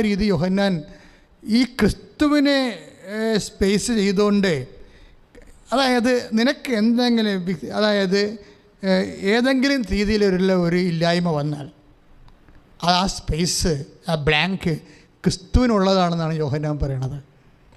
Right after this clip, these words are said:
വേറെ ഒന്നുകൊണ്ടും നിറക്കാനുള്ളതല്ല, മനസ്സമാധാനമില്ല, ആ ഇല്ലായ്മ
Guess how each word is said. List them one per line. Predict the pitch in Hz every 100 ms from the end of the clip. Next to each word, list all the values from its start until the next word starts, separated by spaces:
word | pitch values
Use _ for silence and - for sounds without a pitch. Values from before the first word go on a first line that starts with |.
| 180
വേറെ | 190 208 180
ഒന്നുകൊണ്ടും | 170 190 185 190
നിറക്കാനുള്ളതല്ല, | 156 - 170 165 151 143 135 127 - - - - -
മനസ്സമാധാനമില്ല, | 165 151 180 185 196 190 147 143 127 - - -
ആ | 180 226 180
ഇല്ലായ്മ | 190 190 165